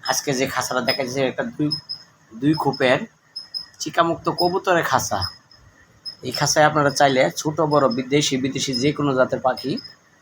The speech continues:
পালন করতে পারবেন, যে কোনো জাতের কবুতর পালন করতে পারবেন এবং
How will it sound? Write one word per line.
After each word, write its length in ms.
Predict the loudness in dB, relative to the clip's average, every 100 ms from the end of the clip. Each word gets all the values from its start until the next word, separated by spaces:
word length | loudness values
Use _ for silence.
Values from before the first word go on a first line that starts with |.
| _ -20 -4
পালন 200 | 0 2 2
করতে 280 | 0 0
পারবেন, 360 | -2 0 -2 -6 -8 -10 _ _ _ _ -20 -20 -20 -16 -4
যে 120 | -2
কোনো 160 | 0 2
জাতের 220 | 2 2 0
কবুতর 320 | 0 0 0
পালন 220 | 2 2 0
করতে 220 | -4 0
পারবেন 300 | 0 0 -2 -6 -16 _ _ _ -20 -6
এবং 260 | 0 2